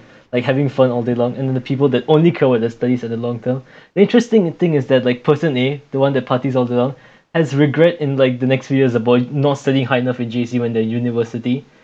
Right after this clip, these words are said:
while the other person regrets not having more fun in university, I mean, not having more fun in J C when they're university. And the interesting thing is that regardless of what they regret, right, and then in the end, in, like, ten years, fifteen years, both of them turn out okay. I think what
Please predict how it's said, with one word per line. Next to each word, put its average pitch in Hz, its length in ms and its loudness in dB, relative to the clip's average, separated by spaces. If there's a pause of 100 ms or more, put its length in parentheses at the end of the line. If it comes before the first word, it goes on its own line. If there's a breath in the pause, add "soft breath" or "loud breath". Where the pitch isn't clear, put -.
(140 soft breath)
while 151 120 0
the 156 80 4
other 185 180 6
person 147 420 2
regrets 139 400 0
not 139 280 -2
having 143 280 0
more 139 180 0
fun 127 180 0
in 123 80 0
university, 123 640 -2 (380)
I 147 60 0
mean, 151 220 0
not 151 320 -4
having 143 340 -2
more 135 120 -4
fun 131 160 -2
in 120 100 -4
J 120 160 -4
C 123 320 -4 (340 soft breath)
when 127 120 0
they're 123 100 2
university. 113 640 -2 (300 soft breath)
And 175 120 2
the - 20 8
interesting 233 400 4
thing 185 140 0
is 139 80 0
that 135 160 2
regardless 147 560 2
of 113 180 0
what 139 180 0
they 127 80 0
regret, 120 380 0
right, 139 180 -2
and 143 120 0
then 156 160 2
in 160 120 -2
the 151 80 4
end, 175 360 0
in, 147 100 -4
like, 135 180 0
ten 143 200 0
years, 143 160 0
fifteen 139 260 -6
years, 139 140 -2
both 127 260 -2
of 135 100 -2
them 139 140 0
turn 127 160 -2
out 123 80 -2
okay. 110 380 -6 (640 soft breath)
I 165 80 0
think 208 240 2
what 165 340 2